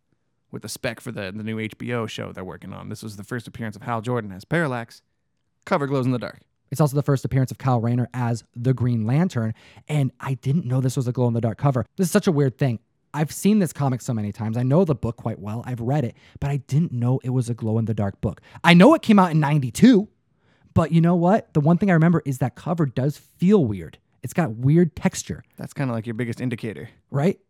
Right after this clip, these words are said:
Speaker 1: It makes me really miss the nineties when it, like, it felt like everything was glow in the dark.
Speaker 2: Is that what the nineties feels like? Like
Speaker 1: That,
Speaker 2: a
Speaker 1: that bumpy glow in the dark, like, goosebumps kinda texture?
Speaker 2: I'm thinking so. And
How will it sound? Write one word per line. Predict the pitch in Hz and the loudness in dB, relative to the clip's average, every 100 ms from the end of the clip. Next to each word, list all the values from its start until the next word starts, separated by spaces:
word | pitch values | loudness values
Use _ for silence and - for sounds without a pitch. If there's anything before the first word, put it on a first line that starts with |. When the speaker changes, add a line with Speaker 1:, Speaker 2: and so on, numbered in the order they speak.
| _ | _
Speaker 1:
It | 120 | -8
makes | 131 123 | -6 -4
me | 120 | -4
really | 123 120 | -2 -2
miss | 113 110 | -2 -4
the | |
nineties | 120 110 - - _ | -8 -10 -12 -16 _
when | 113 101 | -12 -12
it, | 90 | -10
like, | 101 _ | -12 _
it | - 113 | -16 -8
felt | 120 | -6
like | 113 | -4
everything | 127 107 104 | -6 -6 -10
was | 98 | -10
glow | 120 92 | -8 -8
in | 98 | -8
the | |
dark. | 71 - _ _ | -14 -16 _ _
Speaker 2:
Is | 143 | -2
that | 147 196 | 0 0
what | 202 | 2
the | |
nineties | 160 131 147 143 - | 2 4 2 0 -4
feels | _ 131 117 117 | _ 0 0 -2
like? | 131 143 _ _ _ _ | -4 -6 _ _ _ _
Like | - | -4
Speaker 1:
That, | 120 101 - | -4 -4 -6
Speaker 2:
a | |
Speaker 1:
that | 120 - 120 | -6 -6 -4
bumpy | 120 120 120 | -4 -4 -4
glow | 123 | -2
in | 120 | -2
the | 113 | -2
dark, | 117 113 110 | -4 -6 -10
like, | 117 104 104 | -10 -10 -6
goosebumps | 127 - 127 123 - | -8 -4 -4 -4 -8
kinda | - 123 | -6 -6
texture? | 117 123 - 135 117 _ _ _ 139 | -4 -8 -6 -8 -8 _ _ _ 0
Speaker 2:
I'm | 143 | 2
thinking | 143 123 123 | 2 2 -2
so. | - 120 101 - | 0 0 0 0
And | 180 165 | 2 2